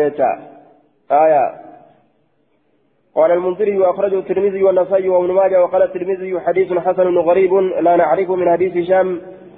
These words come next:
عن ابن سيرين عن أبي هريرة عن النبي صلى الله عليه وسلم إلا من حديث عيسى بن يونس وقال محمد يعني البخاري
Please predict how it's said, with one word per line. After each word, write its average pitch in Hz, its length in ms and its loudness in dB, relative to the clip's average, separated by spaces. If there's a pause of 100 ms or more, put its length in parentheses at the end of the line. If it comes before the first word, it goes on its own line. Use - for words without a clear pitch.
(260)
عن 151 180 2
ابن 185 180 2
سيرين 180 420 0
عن 156 200 0
أبي 165 140 0
هريرة 175 440 0 (360)
عن 139 80 -4
النبي 160 340 -2
صلى 160 160 -2
الله 165 280 2
عليه 165 160 2
وسلم 170 280 2
إلا 156 240 2
من 160 140 0
حديث 165 280 0
عيسى 170 300 0
بن 170 100 -2
يونس 170 380 2 (360)
وقال 147 280 2
محمد 160 420 0
يعني 165 320 0
البخاري 170 640 -2